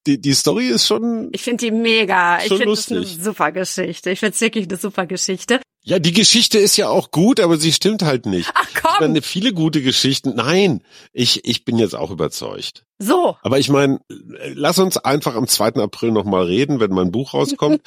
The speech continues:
Speaker 2: <laughs>
Speaker 1: Am sechsten April, übrigens, du bist herzlich eingeladen,
Speaker 2: Ja.
Speaker 1: in Pfefferberg, die Präsentation dieses Krimis.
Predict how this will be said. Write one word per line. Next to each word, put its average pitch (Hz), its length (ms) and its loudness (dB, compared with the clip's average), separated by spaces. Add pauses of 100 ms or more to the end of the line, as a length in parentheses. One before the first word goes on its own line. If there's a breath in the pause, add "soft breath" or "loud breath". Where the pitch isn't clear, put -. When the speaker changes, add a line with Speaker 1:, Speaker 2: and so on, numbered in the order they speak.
(140)
Speaker 2:
<laughs> - 180 -4
Speaker 1:
Am 131 160 4
sechsten 185 440 2
April, 156 340 2
übrigens, 123 220 2
du 131 80 -6
bist - 160 -2
herzlich 127 340 -2
eingeladen, 110 480 2
Speaker 2:
Ja. 185 100 4
Speaker 1:
in 160 40 -4
Pfefferberg, 95 580 0
die 101 80 -2
Präsentation 104 840 0
dieses 69 360 -4
Krimis. 58 540 -8